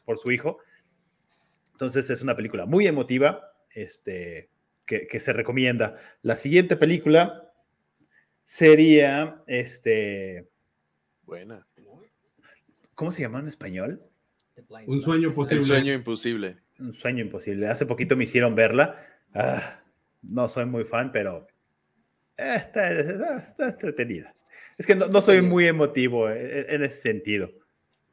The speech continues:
Speaker 3: Pero, por ejemplo, cuando salió esta película, eh, la vi porque dije, "Ay, a ver qué tal está". Y odié a Sandra Bullock de cómo trataba al,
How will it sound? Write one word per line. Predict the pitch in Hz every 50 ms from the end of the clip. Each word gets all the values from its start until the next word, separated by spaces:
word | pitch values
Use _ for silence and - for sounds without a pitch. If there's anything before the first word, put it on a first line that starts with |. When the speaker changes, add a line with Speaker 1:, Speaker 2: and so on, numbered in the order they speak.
| _ _ _ _ _ _ _ _ _ _ _ _
Speaker 3:
Pero, | - 165 165 160
por | 180 170
ejemplo, | 175 196 214 233 226
cuando | 208 175 165 160
salió | 156 165 143 147 160 180 208 220 -
esta | 160 165 - 185 147
película, | 151 143 143 135 - 151 143 151 147 143 143 - _ _ _ _ _ _ _ _ _ _
eh, | - 151 151 143 143 139 135 131 123 - - - _ _ _ _ _
la | - 151 147 156 151 147 147 143 143 143 139 139 139 135
vi | 160 196 240 285 330 370 392 392 370 - _ _ _ _ _ _ _ _ _ _
porque | - 131 113 131
dije, | 139 135 131 - 131 120
"Ay, | 113 117 123 127
a | 135 151
ver | 175 214 202
qué | 226 226
tal | 233 233 214
está". | - - 196 156 139 135 - _ _ _ _ _ _ _ _ _ _ _ _ -
Y | 165 190 202
odié | 196 196 190 208 202 214 233
a | 240 240
Sandra | 240 226 196 202 202 175
Bullock | 185 190 196 208 208 - - -
de | - 160 160 -
cómo | - 170 175 175 175 170 165 156 160
trataba | 160 151 143 143 151 147 151 151 147 147 139
al, | 131 123 120 113 110 123